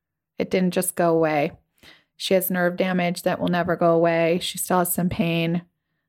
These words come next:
but truly, like, it's a miracle she's alive.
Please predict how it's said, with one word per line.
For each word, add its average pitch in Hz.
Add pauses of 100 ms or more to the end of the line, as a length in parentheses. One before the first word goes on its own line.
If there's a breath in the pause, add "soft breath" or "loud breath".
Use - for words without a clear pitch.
(140)
but - (1040)
truly, 320
like, 220
it's 214
a 220
miracle 226
she's 220
alive. 185